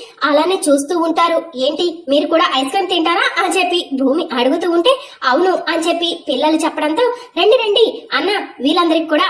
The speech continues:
ఐస్ క్రీమ్ ఇవ్వండి" అని చెప్పి భూమి చెప్తూ ఉంటే, "అందరికీ ఇవ్వమంటావా?" అని చెప్పి ఐస్ క్రీమ్ అతను అడుగుతూ ఉంటే, "మరొకరికి ఇచ్చి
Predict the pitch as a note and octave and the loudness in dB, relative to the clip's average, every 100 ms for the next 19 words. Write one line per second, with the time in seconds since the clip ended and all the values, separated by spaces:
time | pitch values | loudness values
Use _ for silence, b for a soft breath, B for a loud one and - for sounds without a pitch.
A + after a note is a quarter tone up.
0 | - C4+ D4+ A#4+ G#4+ F4 F#4 F4+ - D#4 | 0 0 2 2 2 0 -2 -2 -2 0
1 | E4 E4 D4+ E4 - B3+ C#4 D#4 - - | 0 0 -2 -4 -6 -4 -2 0 0 -2
2 | F4 E4 C5 C5+ B B C4+ G4+ B4+ B4 | -2 2 2 0 B B 2 2 4 4
3 | D#4 C#4 C#4 D#4+ B4 F4 F#4 E4 E4+ F4 | 2 0 0 0 0 -2 -2 -2 -2 -2
4 | - - B3 - F4+ E4+ E4+ D4+ D4+ E4+ | -4 -4 -4 -2 -2 0 0 -2 -2 -2
5 | E4+ E4+ C5+ C#5 B B F4+ F4+ E4+ D#4+ | -2 0 0 -2 B B 0 0 0 -2
6 | D#4 E4 F4+ | -2 0 -2